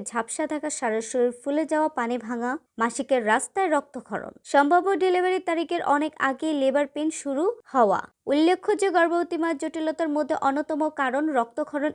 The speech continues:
এ ধরনের জটিলতা যে কারো হতে পারে। স্বাভাবিক কিছু সমস্যা: প্রথম তিন মাসে হালকা বমি বমি ভাব অথবা বমি ও মাথা ঘোরানো থাকতে পারে। গর্ভকালীন কোমরের ব্যথা হতে পারে এবং শেষ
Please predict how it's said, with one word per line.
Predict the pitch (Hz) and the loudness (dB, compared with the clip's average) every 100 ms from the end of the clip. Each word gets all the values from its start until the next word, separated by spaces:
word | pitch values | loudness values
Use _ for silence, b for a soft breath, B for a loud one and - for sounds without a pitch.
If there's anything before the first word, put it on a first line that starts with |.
| 233 | -2
এ | 247 | -2
ধরনের | 247 247 240 233 | -2 -2 -2 -2
জটিলতা | 233 233 285 294 262 240 | -4 -4 -4 -2 -4 -2
যে | 247 233 | -4 -2
কারো | 226 269 | 0 0
হতে | 269 302 302 | -2 -4 -6
পারে। | 175 - _ - | -6 -8 _ 2
স্বাভাবিক | 285 349 370 403 | 4 4 2 0
কিছু | 359 - 330 | -2 -6 -4
সমস্যা: | 339 311 - 226 | -2 -2 -2 -4
প্রথম | 240 240 247 - | -4 -6 -8 -6
তিন | 311 330 | -2 0
মাসে | 349 - | 0 0
হালকা | 311 311 320 302 | -2 -2 0 0
বমি | 294 294 294 | 2 0 0
বমি | 294 285 269 269 | 0 0 -2 0
ভাব | 277 - | -2 0
অথবা | 247 247 254 240 226 | -4 -2 -2 0 2
বমি | 247 277 | 0 2
ও | 269 | 0
মাথা | 240 226 247 | -2 -4 -8
ঘোরানো | 247 233 240 240 | -6 -6 -6 -6
থাকতে | 254 - 285 | -10 -8 -8
পারে। | 294 302 | -2 -2
গর্ভকালীন | 285 285 285 294 285 285 | 0 -2 -2 -2 -4 -4
কোমরের | 269 262 269 262 | -4 -4 -2 0
ব্যথা | 233 233 247 233 | 0 -4 -6 -4
হতে | 240 220 | -2 -2
পারে | 294 285 320 _ _ | -2 -2 -4 _ _
এবং | 226 247 247 | 2 2 0
শেষ | - 233 | 0 0